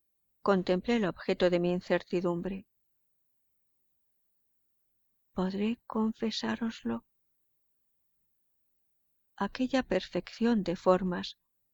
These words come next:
aunque santificada y purificada por la sombra de la muerte, me turbaba demasiado. Aquel reposo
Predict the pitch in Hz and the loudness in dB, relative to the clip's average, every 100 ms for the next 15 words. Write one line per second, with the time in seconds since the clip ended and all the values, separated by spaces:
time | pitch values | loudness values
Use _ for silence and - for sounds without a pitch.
0 | _ _ _ _ - 190 180 - - - | _ _ _ _ -4 -2 -2 -4 -4 0
1 | 175 170 175 - - 226 247 240 220 170 | -2 -2 -8 -8 -4 -2 0 0 0 -2
2 | 170 - 202 233 233 180 - 185 175 175 | -2 -6 -4 -2 0 -2 0 0 2 0
3 | 196 185 185 180 185 196 202 190 - 190 | 4 4 4 4 4 6 4 2 -2 -8
4 | 196 _ _ _ _ _ _ _ _ - | -8 _ _ _ _ _ _ _ _ 0
5 | 208 - 190 185 185 185 185 180 185 - | 2 4 0 2 2 2 2 2 2 0
6 | 180 - - _ _ _ _ _ _ _ | 0 -2 -8 _ _ _ _ _ _ _
7 | _ _ _ _ _ _ _ _ _ _ | _ _ _ _ _ _ _ _ _ _
8 | _ _ _ _ _ _ _ _ _ _ | _ _ _ _ _ _ _ _ _ _
9 | - 196 202 196 185 196 - 196 190 - | -6 -2 2 2 2 0 2 -2 -2 -4
10 | 196 | -8